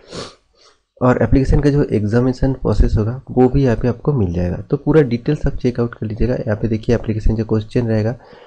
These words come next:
कौन सा paper में कितना question रहेगा और कितना मार्क्स का question रहेगा, वो पूरे details यहाँ पे आपको मिल जाएगा। तो आप पूरा details में चेकआउट कर लीजिएगा, उसके बाद apply करिएगा। उसके बाद आपको क्या करना है, यहाँ पे, आ,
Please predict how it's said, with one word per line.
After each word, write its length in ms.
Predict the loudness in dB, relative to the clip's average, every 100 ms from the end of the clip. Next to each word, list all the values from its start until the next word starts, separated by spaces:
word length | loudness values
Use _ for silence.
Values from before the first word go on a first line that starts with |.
| -20 _
कौन 120 | 0 2
सा 120 | 4
paper 280 | 2 0 -2
में 120 | -2
कितना 240 | -2 -2
question 380 | -4 -2 -2 0
रहेगा 300 | 0 -2 -6 -4
और 60 | -4
कितना 340 | -4 -2 0
मार्क्स 300 | 2 0 -2
का 120 | -6
question 380 | -4 -4 -2 -2
रहेगा, 180 | -2 -4
वो 180 | -2 0
पूरे 260 | 2 2
details 380 | 2 0 -2 0
यहाँ 120 | 0
पे 80 | 0
आपको 220 | -2 0
मिल 120 | 0 0
जाएगा। 400 | -2 -2 -6 -10 _ _ _ _ _ _ _
तो 60 | 2
आप 120 | 4
पूरा 180 | 4 4
details 360 | 4 0 0
में 80 | 0
चेकआउट 420 | 2 2 2 2
कर 120 | 0 -2
लीजिएगा, 320 | 0 0 0
उसके 240 | 0 0
बाद 160 | 2 0
apply 240 | 0 0
करिएगा। 460 | 0 -2 -2 -4 -8 _ _ _ -20 -20 -16 -2
उसके 200 | 2 4
बाद 120 | 4
आपको 180 | 4 2
क्या 160 | 2 2
करना 260 | 2 2
है, 140 | 0 -4 -16 -20 _ _ _ _ _ _ _ -6 -4 2
यहाँ 140 | 2
पे, 300 | 4 2 2 -4 -2
आ, 320 | 0 0